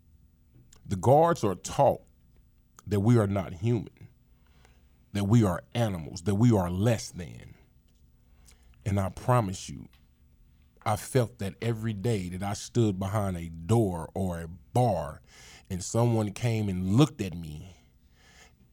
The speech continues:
and would have me turn around and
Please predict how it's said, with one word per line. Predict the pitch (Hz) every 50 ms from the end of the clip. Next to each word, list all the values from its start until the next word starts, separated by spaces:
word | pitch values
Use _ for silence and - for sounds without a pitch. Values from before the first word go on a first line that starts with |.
| _ _ _ _ _ _ _ _ _ _ _ _ _ _ _ _ _ _ _ _ _ _ -
and | 120 117
would | 113 104
have | 120 127 117 110
me | 113 110 98
turn | - - - - 143 143 135
around | 117 104 98 104 110 101 117 117 107 101 95 92 85
and | 80 78 71 71